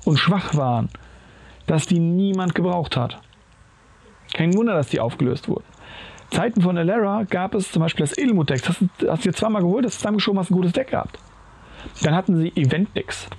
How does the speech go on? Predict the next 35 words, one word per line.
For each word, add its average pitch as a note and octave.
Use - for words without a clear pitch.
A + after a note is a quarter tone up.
Da, -
das C#3+
ist C#3
das, C#3+
was C3+
sie C3+
heute B2
Challenger-Decks B2
nennen. D3+
Die F3
hast F#3+
du A#3
auch G#3+
zweimal G3
geholt, F#3+
zusammengeschoben, F3+
hast E3+
ein -
Deck E3+
gehabt. -
Krass, -
konntest D3
du D#3+
mitspielen. C3
Du E3+
hast F#3+
einfach F3+
so F#3+
viel F#3+
coole A3+
Produkte F#3
gehabt, F#3+
die D#3
als D3
Sealed-Listenprodukte F3